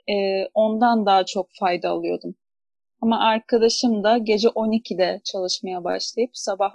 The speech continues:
altıya kadar çalışıyordu. Ondan daha çok fayda alıyordu. O yüzden, e, öğrencilere tavsiyem şu olabilir. Kendinizi tanımanız lazım. Mutlaka bir kere deneyin. Öğrenciliğin olmazsa olmasıdır.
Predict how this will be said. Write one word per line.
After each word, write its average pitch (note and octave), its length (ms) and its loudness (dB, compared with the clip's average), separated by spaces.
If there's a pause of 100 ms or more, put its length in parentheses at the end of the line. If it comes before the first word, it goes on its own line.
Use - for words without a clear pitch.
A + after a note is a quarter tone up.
altıya G3 480 -2
kadar F3+ 340 -4
çalışıyordu. F3 800 -6 (440)
Ondan G3+ 460 0
daha F#3 160 -6
çok F#3 220 -14 (100)
fayda F#3 260 -8
alıyordu. F#3 440 -6 (480)
O C#4+ 80 0
yüzden, D4 460 0 (160)
e, G#3+ 240 0
öğrencilere C4 520 4
tavsiyem C4+ 500 2
şu C#4+ 160 0
olabilir. A3+ 520 2
Kendinizi A3+ 480 0 (100)
tanımanız A3 540 -2
lazım. F#3+ 380 -2
Mutlaka B3 640 0
bir G#3 100 -6
kere G#3+ 320 2
deneyin. G3 520 0 (460)
Öğrenciliğin G#3 640 2
olmazsa G3+ 560 -2
olmasıdır. F#3+ 1080 -2